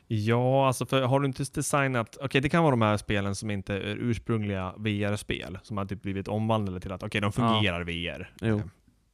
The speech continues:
Speaker 1: ja.
Speaker 2: Men jag menar, jag tänker mig att, eh, man gör nog så att det är samma, mer eller mindre, för H T Cs kontroller som för dessa. Touch,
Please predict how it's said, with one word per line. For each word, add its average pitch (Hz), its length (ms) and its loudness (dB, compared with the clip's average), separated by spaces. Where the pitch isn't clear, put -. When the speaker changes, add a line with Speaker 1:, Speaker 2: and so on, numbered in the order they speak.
Speaker 1:
ja. 110 100 -6
Speaker 2:
Men 139 80 6
jag 143 80 8
menar, 139 180 6
jag 131 140 4
tänker 143 240 0
mig 127 160 4
att, 107 380 0
eh, 107 340 4
man 113 280 2
gör 135 340 4
nog 110 260 0
så 104 340 -2
att - 160 -10
det 104 100 -4
är 104 40 -4
samma, 107 680 -4
mer 135 200 6
eller 110 100 4
mindre, 107 440 0
för 98 220 4
H 98 180 2
T 98 140 -2
Cs 98 400 0
kontroller 87 460 -6
som - 280 -8
för 110 60 -6
dessa. - 360 -6
Touch, - 540 -8